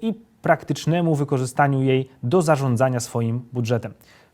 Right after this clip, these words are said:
Przechodzimy do dzisiejszych tematów i na początku wirt. Czym jest? Warszawski Indeks Rynku Depozytowego. Indeks transakcyjny opracowany na podstawie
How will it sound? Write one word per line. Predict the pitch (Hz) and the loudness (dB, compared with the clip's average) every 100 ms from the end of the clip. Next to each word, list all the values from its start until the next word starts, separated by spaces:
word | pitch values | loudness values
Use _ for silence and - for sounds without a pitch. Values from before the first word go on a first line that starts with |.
| - | -4
Przechodzimy | - 233 214 214 220 | -2 4 4 4 2
do | 160 156 151 135 | 6 4 4 0
dzisiejszych | 156 185 139 - 113 | -4 0 -2 -2 -6
tematów | 113 147 196 190 - - _ | -2 0 2 0 -2 -14 _
i | 247 | 0
na | 226 | 2
początku | 160 143 156 151 - 151 - - _ - | 2 2 2 2 0 -2 -2 -14 _ -4
wirt. | 127 151 113 - - _ | 4 4 4 -6 -20 _
Czym | - 254 202 | -2 2 2
jest? | 101 - - _ | 0 -8 -20 _
Warszawski | 120 151 - 220 226 - 196 _ | 4 4 6 4 2 -6 -12 _
Indeks | 160 160 160 160 - | 0 2 2 2 2
Rynku | 147 156 143 | 2 2 2
Depozytowego. | 147 151 139 143 123 110 - - _ _ _ _ _ _ _ _ | 2 0 0 0 2 0 -2 -18 _ _ _ _ _ _ _ _
Indeks | 220 240 220 - | 0 4 4 4
transakcyjny | 170 147 143 - 113 117 175 | 2 4 2 0 0 0 0
opracowany | 175 160 151 156 180 180 | 0 0 2 4 4 4
na | 165 | 2
podstawie | 151 135 - 160 151 139 135 | 0 0 4 6 6 2 0